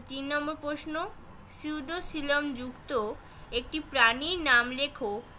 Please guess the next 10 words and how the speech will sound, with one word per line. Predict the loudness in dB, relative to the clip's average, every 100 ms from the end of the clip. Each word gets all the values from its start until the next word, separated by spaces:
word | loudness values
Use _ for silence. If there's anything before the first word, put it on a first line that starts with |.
| -6 -2 2
এবং | 4 4 2 -10 -16 -14 -6
ওই | -2 0 0
প্রাণীটি | 4 4 4 -4 -2 -2 -2 -2
যে | -2 -2 4
পর্বের | 6 6 4 2 2
অন্তর্গত | 2 2 2 4 2 2 -2 0
তার | 6 6 6
দুটি | -2 -6 -4 2
বৈশিষ্ট্য | 0 0 -6 -4 0 2
লেখো। | 2 -2